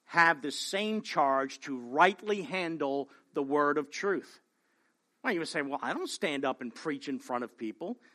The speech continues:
uh, or in front of a group of people." You don't. Most of you don't. But every one of you has a responsibility for teaching God's word to your children, Husbands, to your spouse and kids.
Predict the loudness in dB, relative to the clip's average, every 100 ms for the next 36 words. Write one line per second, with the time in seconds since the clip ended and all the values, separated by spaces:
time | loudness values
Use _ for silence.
0 | _ -4 -2 2 0 0 -4 -4 -2 -4
1 | -4 -2 -2 -4 -10 -8 -8 -4 -4 -4
2 | _ _ _ _ _ _ -4 2 4 2
3 | -2 -12 _ _ _ _ _ _ _ _
4 | _ _ -8 -6 -6 0 4 4 4 -4
5 | -16 _ _ _ _ _ _ _ _ _
6 | _ _ _ -2 2 2 0 -2 2 2
7 | 2 2 2 2 -2 -6 0 0 0 -2
8 | 0 0 -2 -10 -10 -10 -8 -4 2 2
9 | 2 -2 -2 -2 -6 _ _ _ _ _
10 | _ -12 -12 -4 -2 0 0 -4 -8 _
11 | _ _ _ _ _ _ _ _ _ _
12 | _ _ -2 0 -2 -4 -6 _ -8 -6
13 | -4 2 2 2 -4 -6 2 2 0 -8
14 | -18